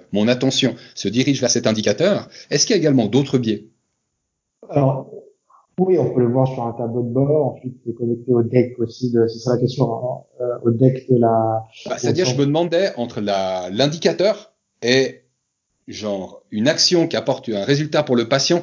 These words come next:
Speaker 1: qu'est-ce qui se passe, on va dire, dans
Speaker 2: Ah,
Speaker 1: le process ?
Speaker 2: d'accord. Bon, il faut, il faut séparer deux types d'actions. Il y a l'action encore, euh, euh,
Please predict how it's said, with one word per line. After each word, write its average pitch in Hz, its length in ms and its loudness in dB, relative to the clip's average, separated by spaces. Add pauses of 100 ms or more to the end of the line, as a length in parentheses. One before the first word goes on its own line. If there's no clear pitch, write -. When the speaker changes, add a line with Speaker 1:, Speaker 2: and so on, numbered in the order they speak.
Speaker 1:
qu'est-ce 156 180 0
qui 147 80 -2
se - 100 -4
passe, - 460 -2
on 98 60 -6
va 98 80 -2
dire, 104 140 -2
dans - 80 4
Speaker 2:
Ah, - 60 0
Speaker 1:
le - 40 -6
process ? 101 380 0
Speaker 2:
d'accord. 117 180 0 (340)
Bon, 139 180 4
il 131 160 0
faut, 151 160 2
il - 120 -2
faut 143 100 4
séparer 147 480 2
deux 135 180 2
types 135 200 -2
d'actions. 135 420 2
Il 120 60 2
y 110 40 2
a 107 40 0
l'action 120 400 -2
encore, 113 380 -2
euh, - 640 -10
euh, 113 40 -2